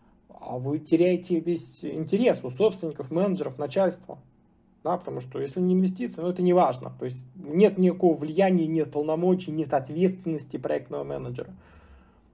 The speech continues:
То есть когда мы говорим, что проектный менеджер — это единое ответственное лицо, и, а там как бы ресурсов никаких у него нету, ну, за что он ответственный? Да? То есть он может стать стрелочником без права на ошибку, на которого всё спишут.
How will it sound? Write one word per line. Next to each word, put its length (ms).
То 40
есть 100
когда 200
мы 80
говорим, 180
что 220
проектный 340
менеджер — 320
это 100
единое 320
ответственное 420
лицо, 420
и, 220
а 280
там 200
как 220
бы 320
ресурсов 420
никаких 360
у 40
него 200
нету, 580
ну, 380
за 140
что 180
он 80
ответственный? 640
Да? 240
То 60
есть 420
он 120
может 260
стать 180
стрелочником 840
без 120
права 300
на 140
ошибку, 400
на 80
которого 320
всё 160
спишут. 420